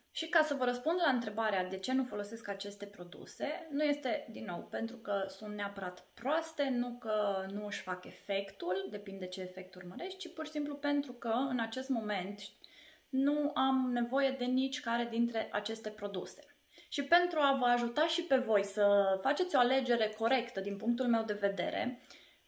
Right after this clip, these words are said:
în ceea ce privește aceste produse, vreau să vă spun câteva situații în care ele chiar ajută și în care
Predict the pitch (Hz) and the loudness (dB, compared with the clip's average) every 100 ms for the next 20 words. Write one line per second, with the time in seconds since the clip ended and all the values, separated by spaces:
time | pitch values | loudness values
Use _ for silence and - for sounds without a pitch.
0 | - 233 254 269 277 247 240 254 247 240 | 2 4 4 2 2 0 0 2 0 -2
1 | 233 269 269 226 180 240 - 285 320 359 | 0 0 0 -2 -2 -4 0 2 4 2
2 | 359 302 277 277 - - 262 226 269 302 | 0 2 2 2 -2 0 2 2 2 4
3 | 269 262 240 233 240 233 214 208 214 208 | 4 2 -2 0 0 -2 -8 -2 0 2
4 | 214 196 226 269 285 233 240 254 - 175 | 2 0 2 4 4 2 0 -2 -2 -4
5 | - - _ _ _ _ - 202 196 202 | -6 -10 _ _ _ _ -6 -4 0 0
6 | 196 - | 2 0